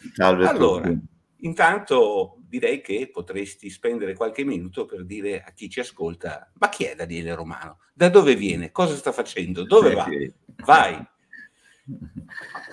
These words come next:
Speaker 1: Allora, evitiamo gli ultimi, evi-, eh, ehm,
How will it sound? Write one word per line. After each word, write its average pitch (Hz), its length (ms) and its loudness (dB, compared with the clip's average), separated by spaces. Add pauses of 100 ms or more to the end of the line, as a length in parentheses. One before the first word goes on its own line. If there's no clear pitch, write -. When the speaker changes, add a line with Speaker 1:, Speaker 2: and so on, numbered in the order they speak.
(200)
Speaker 1:
Allora, 69 420 -2 (580)
evitiamo 98 520 4
gli 92 140 0
ultimi, 95 500 0 (100)
evi-, 87 180 -6
eh, 82 460 0 (520)
ehm, 95 520 4